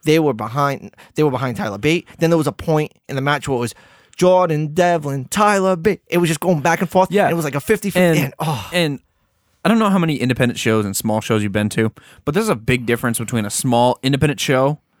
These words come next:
Speaker 2: and a big W W E show.
Speaker 1: Yeah.
Speaker 2: Like a big stadium show, you get the atmosphere, but you don't get it that much.
Speaker 1: No.
Speaker 2: But when you go to a small, like, N X T
Speaker 1: I've been
Speaker 2: or an independent show,
Speaker 1: Yep.
Speaker 2: oh my God, you can feel the
Speaker 1: I've been to,
Speaker 2: energy.
Speaker 1: I've been to three.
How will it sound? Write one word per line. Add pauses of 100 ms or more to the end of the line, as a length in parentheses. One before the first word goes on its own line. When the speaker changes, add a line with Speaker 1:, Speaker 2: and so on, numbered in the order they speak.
(300)
Speaker 2:
and
a
big (460)
W
W
E
show.
Speaker 1:
Yeah.
Speaker 2:
Like
a
big (120)
stadium
show, (260)
you
get
the
atmosphere, (200)
but
you
don't
get
it
that
much.
Speaker 1:
No.
Speaker 2:
But
when
you
go
to
a
small,
like,
N
X
T
Speaker 1:
I've
been (120)
Speaker 2:
or
an
independent
show,
Speaker 1:
Yep. (260)
Speaker 2:
oh
my
God,
you
can
feel
the
Speaker 1:
I've
been
to,
Speaker 2:
energy.
Speaker 1:
I've
been
to
three.